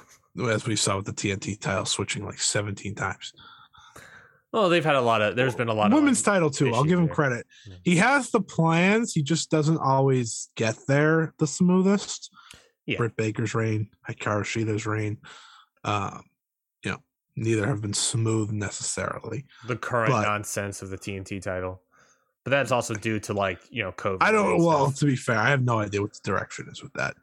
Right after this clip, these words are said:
Speaker 1: Uh, s-, it doesn't help that the current champion is just not working. But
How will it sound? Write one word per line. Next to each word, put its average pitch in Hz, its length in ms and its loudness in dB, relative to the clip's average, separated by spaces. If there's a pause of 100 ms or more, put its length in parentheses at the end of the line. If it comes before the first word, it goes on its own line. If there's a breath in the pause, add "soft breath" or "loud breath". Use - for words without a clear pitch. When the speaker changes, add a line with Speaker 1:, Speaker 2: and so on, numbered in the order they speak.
(240 loud breath)
Speaker 1:
Uh, 101 280 0
s-, - 160 -6
it 113 160 -4
doesn't 117 240 -2
help 104 300 -2
that 98 200 -2
the 92 120 -8
current - 360 -6
champion 98 420 -6
is 101 140 -8
just - 340 -6
not - 320 -6
working. - 360 -10 (580 loud breath)
But 104 220 -2